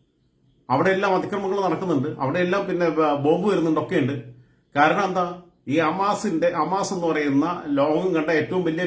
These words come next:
ഭീകരവാദ സംഘടനകൾ ഒന്നായിട്ടുള്ള അൽ ഖയ്ദ പോലെ ഐസിസ് പോലെ മനുഷ്യനെ നിഷ്കരണം കൊന്നുകളയുന്ന ഇവരുടെ ഈ വൃത്തികേടുകൾ നടത്തുന്ന ഈ ക്രിമിനലുകൾ ഇവിടെ പോയിട്ട് ഒളിച്ചിരിക്കുക. പിന്നെ അവരെ ഈ മനുഷ്യ കവചമായിട്ട് ഈ സ്ത്രീകളെയും കുഞ്ഞുങ്ങളെയും ഉപയോഗിക്കുക. അവരെ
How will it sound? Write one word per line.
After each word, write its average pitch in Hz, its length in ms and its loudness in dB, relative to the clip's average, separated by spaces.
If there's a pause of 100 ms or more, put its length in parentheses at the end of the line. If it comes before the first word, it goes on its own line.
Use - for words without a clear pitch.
ഭീകരവാദ 160 460 2 (100)
സംഘടനകൾ 156 420 0
ഒന്നായിട്ടുള്ള 139 520 0
അൽ 127 120 0
ഖയ്ദ 165 160 2 (120)
പോലെ 170 120 0 (100)
ഐസിസ് 165 340 -6
പോലെ 123 200 0 (760)
മനുഷ്യനെ 185 500 0
നിഷ്കരണം 190 440 -2
കൊന്നുകളയുന്ന 139 540 0 (680)
ഇവരുടെ 165 320 2 (440)
ഈ 175 120 2
വൃത്തികേടുകൾ 165 580 2 (440)
നടത്തുന്ന 170 420 -2
ഈ - 20 -4 (100)
ക്രിമിനലുകൾ 165 500 2 (220)
ഇവിടെ 220 200 2
പോയിട്ട് 226 220 4
ഒളിച്ചിരിക്കുക. 220 420 0
പിന്നെ 190 160 0 (140)
അവരെ 190 180 0 (240)
ഈ - 100 -4
മനുഷ്യ 185 300 0
കവചമായിട്ട് 196 400 -2
ഈ 180 60 -4
സ്ത്രീകളെയും 196 380 0
കുഞ്ഞുങ്ങളെയും 196 420 0
ഉപയോഗിക്കുക. 170 440 0 (420)
അവരെ 196 140 2